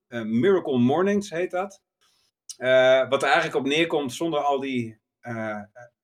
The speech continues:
excuses voor mijn woordkeuze, maar Amerikaanse bullshit. Eh, tijd voor jezelf nemen. Echt tijd spanderen aan honderd procent aan jezelf,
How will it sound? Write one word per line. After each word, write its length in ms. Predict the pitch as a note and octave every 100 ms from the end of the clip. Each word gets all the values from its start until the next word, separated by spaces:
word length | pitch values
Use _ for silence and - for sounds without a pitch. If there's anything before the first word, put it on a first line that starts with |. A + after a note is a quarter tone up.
| _ _
excuses 520 | - B2+ - F3+ D3+ A#2+
voor 120 | -
mijn 120 | C3
woordkeuze, 520 | D3 D3+ D3+ C3+ A#2+
maar 140 | B2 B2+
Amerikaanse 640 | C3+ C#3+ A#2+ C#3+ B2 A2
bullshit. 580 | C#3 F3+ - F#3 - _ _ _ _ -
Eh, 480 | B2+ C3+ C3 C3 B2 - _ _ _ _ _
tijd 240 | - E3+ E3+
voor 100 | D3
jezelf 320 | B2 D3 A#2+
nemen. 400 | F#2 E2+ E2 - _ -
Echt 340 | D#3+ D#3+ -
tijd 240 | D#3+ F3
spanderen 500 | - C#3+ B2+ C#3 A#2+
aan 80 | A2+
honderd 360 | G2+ C3+ F3+ E3+
procent 560 | D3+ C#3+ C3+ B2 - _
aan 220 | - D3+ D#3+
jezelf, 400 | B2+ B2 A#2+